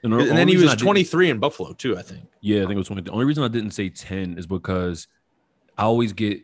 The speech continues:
Speaker 1: in my mind him and Deshaun cross paths. So, like, Deshaun was, like, one, but in the pros, he was ten.
Speaker 2: Yeah.
Speaker 1: And, and I
Speaker 2: That, that,
Speaker 1: always
Speaker 2: that's what made
Speaker 1: like
Speaker 2: me doubt it a little bit.
Speaker 1: Yeah, I was like, "Was it one?" I knew it, I knew it had, like,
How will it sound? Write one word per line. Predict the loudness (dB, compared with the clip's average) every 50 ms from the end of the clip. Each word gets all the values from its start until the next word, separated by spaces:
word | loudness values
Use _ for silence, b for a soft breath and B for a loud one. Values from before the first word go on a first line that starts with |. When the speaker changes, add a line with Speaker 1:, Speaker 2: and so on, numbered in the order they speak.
| _ _
Speaker 1:
in | -6 -4
my | -4 -4 -4
mind | -4 -4 -4 -4 -4 -4 -4 -4 -6 -8 -10 -14 _
him | -10 -8 -6 -4
and | -4 -4 -4 -6 -6
Deshaun | -8 -8 -8 -8 -6 -4 -4 -4 -6 -6
cross | -8 -6 -4 -2 -2 -2 -4
paths. | -4 -6 -4 -2 -2 0 0 -2 -2 -4 -10 -16 -18 _ _ _ _ _ _
So, | -6 -4 -2 0
like, | 0 0 0 0 -2 -4 -6
Deshaun | -6 -4 -4 -2 -2 -2
was, | -2
like, | -2 -2 -2
one, | -2 -2 -2 -2 -2 -2 -4 -6 -8 -8
but | -6 -6
in | -6 -6
the | -4 -2
pros, | 0 0 0 -2 -4
he | -6
was | -8 -8 -10
ten. | -10 -8 -8 -8 -8 -10 -14 _ _ _ _ _ _ _ _ _ -2
Speaker 2:
Yeah. | 0 2 2 2 2
Speaker 1:
And, | 2 0 -2 -4 -4 -6 -10 -12 -16 _ _ -4
and | 0 2
I | 4
Speaker 2:
That, | 4 4
that, | 4
Speaker 1:
always | 4 4 2
Speaker 2:
that's | 2 2 2
what | 2 4 2
made | 2
Speaker 1:
like | 0
Speaker 2:
me | 0 0
doubt | 0 0 0 0 0
it | -2 -4
a | -4
little | -4 -4 -4 -4
bit. | -4 -4 -6 -8 -8 -10
Speaker 1:
Yeah, | -6 -2 2 2 4 4 4 2
I |
was | 2 2 0
like, | 0 0
"Was | 0 0 0
it | 0 -2 -2
one?" | -4 -6 -2 -2 -2 0 -2
I | -2 0
knew | 2 2 2 2
it, | 0
I | -4 -6
knew | -4 -4 -2 -2 -2
it | -2 -4
had, | -4 -6 -6
like, | -8 -8 -8